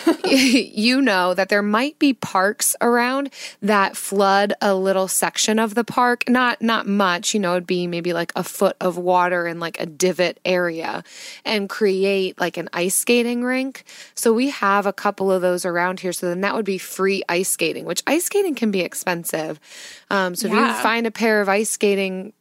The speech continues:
Speaker 1: shoes at, or ice skates at a thrift store,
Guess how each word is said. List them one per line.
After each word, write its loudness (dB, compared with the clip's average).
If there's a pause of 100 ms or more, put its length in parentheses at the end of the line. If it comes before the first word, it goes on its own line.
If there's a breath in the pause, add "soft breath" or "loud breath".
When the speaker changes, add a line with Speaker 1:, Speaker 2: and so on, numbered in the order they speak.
Speaker 1:
shoes 0
at, -6 (160)
or -2
ice 0
skates -2 (400 loud breath)
at -2
a -6
thrift -4
store, -2